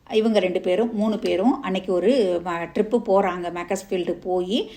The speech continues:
அந்த கடையில கேஷ் கொடுத்து வேணுங்கிற சாமானெல்லாம் வாங்கிட்டு வர்றாங்க. இவ ரொம்ப கேர்ஃபுல்லா அந்த கேஷ்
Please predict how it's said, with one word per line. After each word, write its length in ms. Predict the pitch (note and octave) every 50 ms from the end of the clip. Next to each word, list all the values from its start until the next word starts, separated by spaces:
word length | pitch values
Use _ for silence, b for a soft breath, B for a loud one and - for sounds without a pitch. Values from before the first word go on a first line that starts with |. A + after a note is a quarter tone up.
| B B
அந்த 220 | - G#3 G3 G3 G3
கடையில 420 | G3 F#3+ G3+ G#3+ G#3+ G3+ G3 A#3+ -
கேஷ் 380 | - F#3+ F3 F#3+ G3+ - -
கொடுத்து 380 | - G3 F#3 - - - C#4 D4
வேணுங்கிற 420 | A#3+ G3+ G3 G#3 G#3 G3 F#3+ F3 E3
சாமானெல்லாம் 720 | - F3+ F3+ F#3 G3+ G3+ F#3+ F3 E3+ F3 F#3+ A#3+ B3+ A#3 -
வாங்கிட்டு 380 | F#3 G3 F#3+ G3 F#3+ F#3+ -
வர்றாங்க. 480 | F3+ E3+ E3+ E3+ E3+ E3+ E3+ E3 - - B B B B B B B B
இவ 220 | - A3 G#3 G3+
ரொம்ப 340 | F#3+ G3 G#3 A#3 C4+ D4 D4+
கேர்ஃபுல்லா 600 | - - - F#3 F#3 G3+ - - G#3+ G3 F#3+ G3+
அந்த 400 | A3+ C4+ C#4 - - F#3 F3+ F3 F3
கேஷ் 320 | - F#3+ F#3 G#3 A3+ -